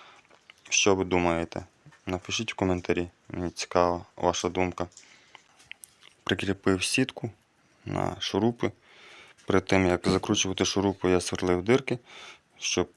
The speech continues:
не розколувало фанеру. Е,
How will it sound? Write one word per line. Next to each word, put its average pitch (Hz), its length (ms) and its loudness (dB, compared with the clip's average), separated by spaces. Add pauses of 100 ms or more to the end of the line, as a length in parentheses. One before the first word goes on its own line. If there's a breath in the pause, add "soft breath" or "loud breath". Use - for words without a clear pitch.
не 90 320 0
розколувало 92 800 2
фанеру. 85 520 0 (1200 loud breath)
Е, 85 240 0